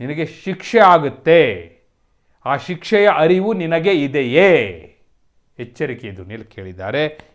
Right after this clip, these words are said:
ಇನ್ನು ಕೊನೆಯದಾಗಿ ಅವ್ರು ಕೇಳ್ತಾರೆ, ಏನಾದ್ರೂ ಹೇಳಲಿಕ್ಕಿದೆಯಾ ನೀನು? ಇಷ್ಟೆಲ್ಲವೂ ಅಲ್ಲದೆ ಮತ್ತು ಏನಾದ್ರೂ ನೀನು ಹೇಳಲಿಕ್ಕಿದೆಯಾ? ಇಷ್ಟೂ ಪ್ರಶ್ನೆಗಳನ್ನ, ಎಂಬತ್ತು ಪ್ರಶ್ನೆಗಳನ್ನ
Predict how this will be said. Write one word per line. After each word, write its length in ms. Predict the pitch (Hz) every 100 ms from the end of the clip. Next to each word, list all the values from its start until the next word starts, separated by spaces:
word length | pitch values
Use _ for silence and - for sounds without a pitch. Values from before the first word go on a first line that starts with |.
| _
ಇನ್ನು 580 | 123 151 196 214 _ _ _
ಕೊನೆಯದಾಗಿ 600 | 143 180 262 247 180 139
ಅವ್ರು 140 | 120 104
ಕೇಳ್ತಾರೆ, 680 | 110 104 113 156 165 - _ _ _ _ _ _ _
ಏನಾದ್ರೂ 480 | 131 185 170 120 151
ಹೇಳಲಿಕ್ಕಿದೆಯಾ 680 | 117 117 123 135 127 120 104
ನೀನು? 480 | 85 82 80 _ _ _
ಇಷ್ಟೆಲ್ಲವೂ 680 | 131 - 175 160 156 151 147
ಅಲ್ಲದೆ 560 | 110 113 117 196 - 127
ಮತ್ತು 300 | 165 - 226
ಏನಾದ್ರೂ 380 | 185 143 120 156
ನೀನು 220 | 143 147
ಹೇಳಲಿಕ್ಕಿದೆಯಾ? 880 | 110 190 190 180 160 120 95 80 - - _ _ _ _ -
ಇಷ್ಟೂ 560 | 170 - _ 247 294
ಪ್ರಶ್ನೆಗಳನ್ನ, 520 | 277 - - 139 117 98
ಎಂಬತ್ತು 920 | 101 170 233 269 269 - - 240 226
ಪ್ರಶ್ನೆಗಳನ್ನ 600 | 202 196 202 170 170